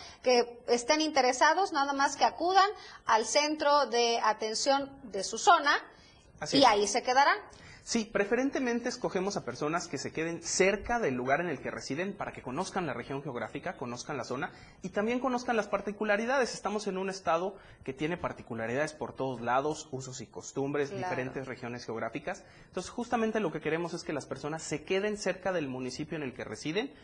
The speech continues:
Speaker 2: para que puedan desempeñar su, su labor de una manera más sencilla. Si esas personas realizan su labor de una manera más sencilla, es beneficioso para nosotros.
Speaker 1: Claro, pues ahí está todos los interesados que estaban en busca de un trabajo,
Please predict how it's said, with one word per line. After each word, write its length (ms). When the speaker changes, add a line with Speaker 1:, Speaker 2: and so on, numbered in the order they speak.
Speaker 2:
para 280
que 160
puedan 340
desempeñar 600
su, 360
su 400
labor 380
de 60
una 120
manera 200
más 140
sencilla. 440
Si 160
esas 220
personas 440
realizan 360
su 120
labor 200
de 80
una 80
manera 220
más 100
sencilla, 460
es 160
beneficioso 560
para 140
nosotros. 440
Speaker 1:
Claro, 540
pues 220
ahí 160
está 280
todos 280
los 180
interesados 720
que 80
estaban 400
en 160
busca 520
de 120
un 220
trabajo, 600